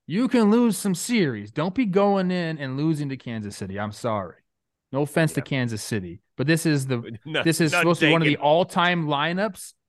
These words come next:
Speaker 1: in baseball history. We said that.
Speaker 2: No, that's not, who said that? There's not,
Speaker 1: Top
Speaker 2: nobody
Speaker 1: five
Speaker 2: said that.
Speaker 1: What?
Speaker 2: No
Speaker 1: Best
Speaker 2: way.
Speaker 1: top five,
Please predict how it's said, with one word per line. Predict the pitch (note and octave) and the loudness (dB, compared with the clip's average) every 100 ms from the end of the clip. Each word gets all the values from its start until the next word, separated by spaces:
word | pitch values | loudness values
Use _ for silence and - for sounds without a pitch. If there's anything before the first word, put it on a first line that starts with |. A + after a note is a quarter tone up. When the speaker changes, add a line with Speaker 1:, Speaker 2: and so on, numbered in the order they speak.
| _ _ - | _ _ -4
Speaker 1:
in | E3+ B2+ | 0 2
baseball | D3+ F3+ E3 F#3 F#3 | 2 2 0 0 0
history. | D3 F3+ F#3 A3+ B3+ | 2 0 0 -6 -4
We | G#3+ | -2
said | A#3+ F3 A#3 G3+ | -2 -2 -4 -4
that. | A#2+ G2 _ _ _ | -8 -10 _ _ _
Speaker 2:
No, | F2 D#2 D2 D2+ D#2 | -12 -10 -8 -10 -8
that's | G2 G#2+ A2 | -6 -6 -6
not, | G#2+ G2 | -6 -4
who | - D#3 | -6 -6
said | - C3 G2+ | -4 -4 -2
that? | F2 D2 | -4 -6
There's | B2 B2 | -10 -4
not, | D3 | -2
Speaker 1:
Top | G3+ G3+ | 4 4
Speaker 2:
nobody | C3+ | 6
Speaker 1:
five | G3+ G3+ G#3+ | 6 6 6
Speaker 2:
said | F3+ | 2
that. | C#3 A#2 _ _ | -8 -14 _ _
Speaker 1:
What? | F3+ - _ _ _ _ _ _ _ _ _ - | -6 -6 _ _ _ _ _ _ _ _ _ 0
Speaker 2:
No | G3 | 4
Speaker 1:
Best | C#4+ | 4
Speaker 2:
way. | B3+ | 6
Speaker 1:
top | A#3 D#3+ | 4 4
five, | - F#3+ G#3+ B3 G#3 | 2 4 4 4 0